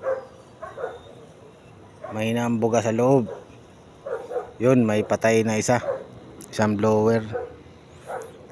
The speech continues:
Tapos pagawa pa namin yung stabilizer namin dahil natanggal yung tornilyo. So, pinagawa namin nung nakaraan, no?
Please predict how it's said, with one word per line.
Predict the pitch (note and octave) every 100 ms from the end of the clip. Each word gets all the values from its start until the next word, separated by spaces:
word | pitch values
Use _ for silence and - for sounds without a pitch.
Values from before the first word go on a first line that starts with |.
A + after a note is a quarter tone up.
| -
Tapos | G#2 G#2 A2 A2+ A#2 - - - - - - - - - - - - - - - - - - - -
pagawa | A2 A2 A#2 A2
pa | B2
namin | A#2+ A#2 A#2+ A#2+ A#2+
yung | A#2 A#2+
stabilizer | A#2 B2 A2+ A#2 A#2 A2+ A2+
namin | A#2 A#2 A#2+ B2+ A#2
dahil | A2 A2+ A2+
natanggal | A2+ A2 B2 A#2+ A#2
yung | A2+ A#2 A#2
tornilyo. | G#2 A2+ A#2 A2 A2+ A#2+ - - - - - - - - - -
So, | B2
pinagawa | A#2+ A#2 B2 B2 A#2+
namin | A#2+ A#2+
nung | A#2+ A#2+
nakaraan, | A2+ A#2+ A#2 A2
no? | G#2+